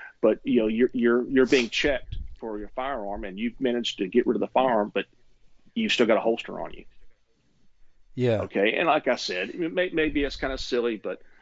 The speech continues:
Speaker 1: you know, um, sometimes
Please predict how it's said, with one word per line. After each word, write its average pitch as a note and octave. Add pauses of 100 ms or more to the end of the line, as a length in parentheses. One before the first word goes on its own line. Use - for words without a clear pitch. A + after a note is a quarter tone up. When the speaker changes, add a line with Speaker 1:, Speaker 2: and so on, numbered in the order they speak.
(240)
Speaker 1:
you -
know, A#2+
um, A#2+ (3000)
sometimes -